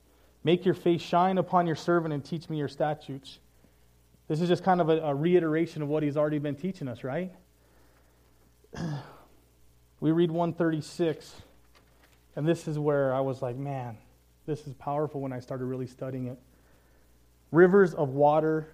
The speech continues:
run down from my eyes because men do not keep your law." And I, I started, I, I read a commentary, and it said, "He wept in sympathy with God to see the holy law despised and broken.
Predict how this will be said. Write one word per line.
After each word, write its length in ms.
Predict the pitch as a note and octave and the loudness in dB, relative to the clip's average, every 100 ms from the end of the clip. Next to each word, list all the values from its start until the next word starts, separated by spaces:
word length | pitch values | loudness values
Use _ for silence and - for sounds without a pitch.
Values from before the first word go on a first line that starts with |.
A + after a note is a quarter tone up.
| _ _ | _ _
run 260 | C#3+ C3+ B2+ | -6 -4 -2
down 480 | C3+ C3 C3 B2+ B2+ - _ _ - | -2 0 -2 -4 -10 -16 _ _ -8
from 120 | C3 | -6
my 140 | B2 B2+ | -4 -4
eyes 540 | B2+ B2 A#2 A2+ - | -6 -6 -6 -10 -14
because 300 | - - A#2+ A#2 | -16 -10 -8 -8
men 220 | B2 A#2+ | -8 -8
do 100 | A#2+ | -10
not 160 | G#2+ - | -12 -14
keep 160 | B2 - | -16 -12
your 120 | A#2 | -12
law." 200 | A2 G#2+ - _ _ _ _ _ _ _ _ _ _ _ _ - | -10 -14 -20 _ _ _ _ _ _ _ _ _ _ _ _ -10
And 80 | C3+ | -8
I, 80 | C3+ - | -6 -6
I 60 | C#3 | -4
started, 320 | E3 D3+ C#3 | 0 0 0
I, 140 | C3+ | -2
I 40 | B2+ | 0
read 200 | D#3+ D3+ | 0 -2
a 40 | |
commentary, 760 | - D#3 D#3+ - C#3+ C3 B2+ - - _ _ _ _ _ _ D#3 | -2 0 0 -2 -2 -2 -4 -10 -20 _ _ _ _ _ _ -8
and 120 | C3+ | -8
it 40 | |
said, 220 | - D3+ | -2 -2
"He 180 | - D#3 | -2 -6
wept 480 | C#3 C#3+ D3+ - - - _ _ _ | -4 0 -2 -4 -16 -20 _ _ _
in 100 | B2+ | -14
sympathy 540 | - E3+ D3+ D3 - C3+ | -10 -8 -6 -8 -8 -8
with 200 | A#2+ - | -10 -6
God 360 | B2+ B2+ B2 - _ _ _ _ | -4 -2 -6 -10 _ _ _ _
to 80 | - | -10
see 200 | - D#3 | -6 -6
the 120 | C3 | -6
holy 300 | A#2 C#3 C#3+ | -4 -2 -2
law 380 | C3 C3 B2+ A#2+ - _ _ | -2 -2 -2 -4 -8 _ _
despised 640 | B2 - - B2+ C3 B2 B2 | -14 -14 -6 -4 -4 -8 -10
and 140 | G#2 | -10
broken. 440 | A#2+ A#2+ A#2+ A#2 | -6 -6 -8 -16